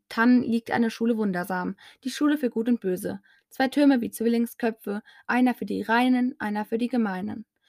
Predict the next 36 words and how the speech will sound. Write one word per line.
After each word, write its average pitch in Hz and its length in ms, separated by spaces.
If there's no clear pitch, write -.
Es - 140
gibt 262 160
keinen 285 300
drinnen, 220 420
der 202 100
Wald 196 220
ist 208 100
ein 190 100
Graus 202 420
und 220 320
durch 226 220
ein 214 100
Märchen 247 380
findest 202 380
du's 254 200
raus. - 380
Ähm, 220 380
ja, 190 340
der 214 120
Klappentext, 226 500
ich - 140
glaub, 208 160
am - 140
Ende 214 180
ist 214 160
es - 160
so 190 160
ein, 190 320
ähm, 190 360
äh, 190 360
Gedicht, 226 400
ich - 140
wollte 190 140
schon 196 100
Zitat 196 360
sagen, 202 280